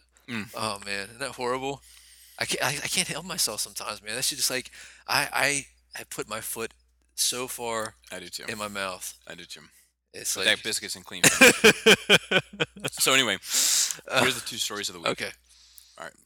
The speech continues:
Speaker 1: Low budget story first.
Speaker 2: Yeah.
Speaker 1: So I've been redoing my, my review backdrop.
Speaker 2: Yeah.
Speaker 1: Um, speaking of reviews, uh, shout out to Glenn Webb, uh, pretty big Marvel Legends and general toy reviewer, passed away unexpectedly.
Speaker 2: Really?
Speaker 1: Like, uh, yeah.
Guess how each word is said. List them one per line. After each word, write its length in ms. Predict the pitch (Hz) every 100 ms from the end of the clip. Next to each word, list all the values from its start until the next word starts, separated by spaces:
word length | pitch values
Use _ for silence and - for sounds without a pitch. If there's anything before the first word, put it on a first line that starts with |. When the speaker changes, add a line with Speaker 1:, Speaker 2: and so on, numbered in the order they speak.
| - -
Speaker 1:
Low 200 | 113 117
budget 280 | 104 98
story 240 | - 101 85
first. 340 | - 50 - _ -
Speaker 2:
Yeah. 140 | 101 - _ _ _ _ _ _ _ - - -
Speaker 1:
So 120 | 113
I've 60 |
been 100 | 98
redoing 320 | 107 120 117 113
my, 200 | 98 95
my 120 | - 92
review 300 | 92 98 98
backdrop. 400 | 82 - 62 -
Speaker 2:
Yeah. 180 | 165 175 - - _ - - - - -
Speaker 1:
Um, 280 | 92 87 87
speaking 320 | - 220 175
of 60 | 131
reviews, 540 | 98 98 90 - - _ _ -
uh, 100 | 95
shout 220 | - 113
out 140 | 110 104
to 80 | 95
Glenn 320 | 90 104 101
Webb, 240 | 98 98 _ _ _ - - -
uh, 220 | 95 87
pretty 160 | - 98
big 160 | 90 87
Marvel 560 | 90 87 92 87 85
Legends 540 | 87 90 95 87 87 -
and 120 | 104
general 340 | 117 101 90
toy 260 | 87 95 90
reviewer, 440 | 90 85 90 90 85
passed 280 | 95 95
away 300 | 92 90 92 90
unexpectedly. 640 | 92 - 95 101 98 101
Speaker 2:
Really? 240 | 139 220 151
Speaker 1:
Like, 160 | - 82
uh, 160 | 87
yeah. 260 | 78 95 92